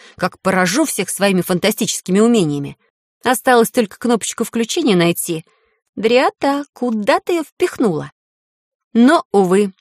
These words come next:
поиски мифической кнопочки успехом не увенчались.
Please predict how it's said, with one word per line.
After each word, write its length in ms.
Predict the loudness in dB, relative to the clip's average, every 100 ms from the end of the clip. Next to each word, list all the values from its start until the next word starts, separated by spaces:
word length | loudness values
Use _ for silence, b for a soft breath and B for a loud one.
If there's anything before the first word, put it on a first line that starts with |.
| _ _ _ _ _ _
поиски 420 | 0 0 0 0
мифической 640 | 0 2 0 -4 -4 -4 -2
кнопочки 640 | 0 0 -2 -6 -4 -4
успехом 580 | -6 -8 -2 -4 -2 -2
не 120 | 0
увенчались. 800 | -2 -4 -4 -4 -4 -6 -12